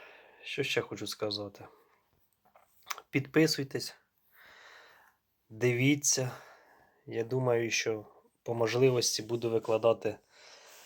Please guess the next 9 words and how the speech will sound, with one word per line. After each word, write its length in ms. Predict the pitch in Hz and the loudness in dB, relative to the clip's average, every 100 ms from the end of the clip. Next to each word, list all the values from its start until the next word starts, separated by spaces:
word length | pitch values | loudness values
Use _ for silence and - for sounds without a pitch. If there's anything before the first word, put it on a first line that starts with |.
| - | -14
і 60 | 113 | -12
ділитися 560 | 107 120 120 120 - 110 | 0 2 4 2 0 4
своїм 560 | - 110 110 110 107 - - - - _ - - - - | 4 2 -2 -2 -6 -12 -20 -20 -20 _ -20 -20 -20 -4
опитом. 600 | - 143 147 131 123 120 - _ _ _ _ _ _ - - _ _ _ _ _ _ _ _ _ | 4 4 4 0 -2 -2 -10 _ _ _ _ _ _ -20 -20 _ _ _ _ _ _ _ _ _
Е, 640 | 117 110 110 110 110 110 107 - - - - - | -10 -8 -8 -8 -10 -12 -16 -18 -18 -18 -20 0
краще 600 | 139 135 - 131 117 110 - _ _ _ _ _ _ _ | 6 6 6 2 0 0 -12 _ _ _ _ _ _ _
подивитися 720 | - 117 120 123 131 117 - | -4 -2 2 2 2 2 0
один 280 | 113 117 120 | 0 0 0
раз, 380 | 127 127 - | 2 2 0